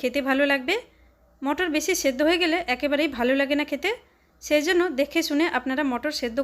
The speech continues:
করবেন। এবার এতে কিছুটা ধনেপাতা কুচি দিয়ে দেব। এখানে আপনি চাইলে লাস্টে একটুখানি গরম মশলা গুঁড়ো দিতে পারেন, আমি দিচ্ছি না, কারণ প্রথমে এতে গরম মশলা ব্যবহার করেছি। ধনেপাতা দিয়ে ভালোভাবে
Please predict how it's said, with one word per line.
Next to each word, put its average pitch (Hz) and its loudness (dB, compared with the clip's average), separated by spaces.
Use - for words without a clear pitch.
করবেন। 277 0
এবার 294 4
এতে 339 0
কিছুটা 302 -2
ধনেপাতা 269 0
কুচি 269 -2
দিয়ে 277 2
দেব। 277 -2
এখানে 339 4
আপনি 285 0
চাইলে 320 2
লাস্টে 269 0
একটুখানি 302 0
গরম 254 2
মশলা 269 -2
গুঁড়ো 262 0
দিতে 262 -2
পারেন, 294 2
আমি 294 2
দিচ্ছি 302 0
না, 359 6
কারণ 285 2
প্রথমে 320 2
এতে 277 0
গরম 262 0
মশলা 269 0
ব্যবহার 254 0
করেছি। 294 0
ধনেপাতা 294 4
দিয়ে 370 2
ভালোভাবে 302 2